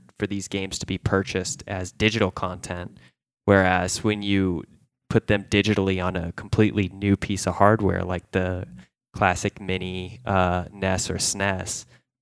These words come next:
like, you, you have to build that machine just to put your digital content on it at a reduced price to sell as a bundle, and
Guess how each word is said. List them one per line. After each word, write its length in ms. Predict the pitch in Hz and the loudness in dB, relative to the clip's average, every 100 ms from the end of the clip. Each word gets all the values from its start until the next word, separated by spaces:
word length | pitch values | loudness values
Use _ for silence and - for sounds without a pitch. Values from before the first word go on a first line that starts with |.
| - - | -12 0
like, 300 | 95 87 - - _ _ - | 0 0 -8 -20 _ _ 2
you, 140 | 117 - | 2 4
you 140 | 117 | 4
have 180 | 131 151 | 6 6
to 100 | 120 | 6
build 520 | - - 147 151 143 | 4 4 8 10 8
that 200 | 120 98 | 6 6
machine 460 | 98 104 - 110 104 | 4 0 0 -4 -2
just 320 | - 110 - | 4 4 4
to 80 | - | -2
put 340 | - 113 104 | 4 6 6
your 140 | - 104 | 0 2
digital 320 | 110 101 104 | 4 6 4
content 580 | - 110 107 101 98 95 | 6 2 2 0 -4 -6
on 220 | 98 95 | -6 -4
it 240 | 92 92 - - _ _ | -2 -4 -6 -14 _ _
at 140 | - 107 | 6 8
a 60 | |
reduced 460 | 101 98 113 117 - | 10 10 8 8 4
price 540 | - 107 98 95 - - | 4 6 6 2 -4 -6
to 100 | 104 | -4
sell 320 | - 110 104 | 6 6 6
as 100 | 104 | 4
a 80 | 95 | 6
bundle, 640 | 95 92 92 92 92 92 - - _ _ _ | 4 6 6 8 6 2 -8 -20 _ _ _
and 640 | 98 95 95 98 98 98 | -2 0 2 4 2 -2